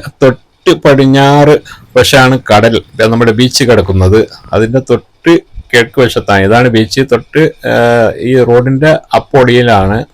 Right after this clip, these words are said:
നമുക്ക് ഈ കായൽ ഇവിടെ കാണാൻ സാധിക്കുന്നത്. ഈ കായൽ കാണാൻ അതിമനോഹരമാണ്. ഇവിടെ ബോട്ട് ജെട്ടി, ബോട്ട് സവാരി നിർമ്മിക്കുന്നുണ്ട്. ഇത് നമുക്ക് അങ്ങോട്ട് പോകാനുള്ള എൻട്രൻസ് ആണ്. ഇവിടെയാണ്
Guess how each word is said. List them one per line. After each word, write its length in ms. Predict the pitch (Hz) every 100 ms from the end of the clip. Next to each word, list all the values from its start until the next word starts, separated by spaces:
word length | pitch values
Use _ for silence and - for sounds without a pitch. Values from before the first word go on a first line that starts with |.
| -
നമുക്ക് 320 | 107 98 110 101 98
ഈ 20 | 98
കായൽ 240 | 101 104 120
ഇവിടെ 160 | 113 98
കാണാൻ 200 | 92 92 90
സാധിക്കുന്നത്. 560 | 92 82 80 87 87 101 - _ _ - - - - _ - 120
ഈ 40 | 104
കായൽ 280 | 120 127 139 135 127
കാണാൻ 280 | 123 131 131 101
അതിമനോഹരമാണ്. 1120 | 104 127 131 117 110 123 123 120 95 90 95 98 _ _ _ _ _ - 101
ഇവിടെ 280 | 104 107 117 - - 107
ബോട്ട് 240 | 120 117 127
ജെട്ടി, 260 | - 160 139 110
ബോട്ട് 180 | 120 123
സവാരി 340 | - 135 139 139
നിർമ്മിക്കുന്നുണ്ട്. 640 | 131 117 120 - 127 123 117 117
ഇത് 140 | 139 143 - 120
നമുക്ക് 260 | 127 127 123
അങ്ങോട്ട് 260 | 123 123 -
പോകാനുള്ള 280 | 113 117 113 101
എൻട്രൻസ് 440 | 104 110 117 107 98
ആണ്. 160 | 85 95 - 110
ഇവിടെയാണ് 480 | 107 120 123 110